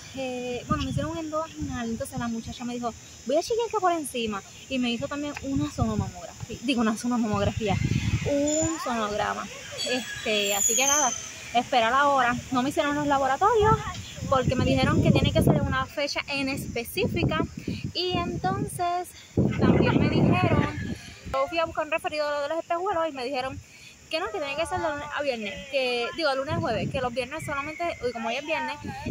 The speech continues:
que los viernes solamente se recoge referido. Yo como que, yo me quedé como que, "¿Es en serio?". Pero sí, así bregan ellos. Y la sala estaba súper vacía.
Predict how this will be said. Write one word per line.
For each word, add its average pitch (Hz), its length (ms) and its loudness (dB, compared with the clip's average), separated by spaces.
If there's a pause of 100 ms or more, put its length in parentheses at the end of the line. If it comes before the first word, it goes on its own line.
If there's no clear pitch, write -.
que 262 680 -2
los 269 140 -4
viernes 262 220 -6
solamente 294 320 -10
se 311 100 -8
recoge 220 300 -6
referido. 214 400 -6
Yo 214 140 -2
como 214 140 -6
que, 202 380 -8
yo 254 100 0
me 262 140 -4
quedé 254 140 -2
como 240 120 -6
que, 226 120 -2 (1080)
"¿Es 311 300 2
en 370 220 0
serio?". 294 920 2 (720)
Pero 220 360 -4
sí, 214 320 -2
así 240 220 -8
bregan 190 400 -2
ellos. - 320 -8
Y 262 40 -6
la 269 160 -4
sala 269 180 -4
estaba 330 260 -4
súper - 360 -4
vacía. - 420 2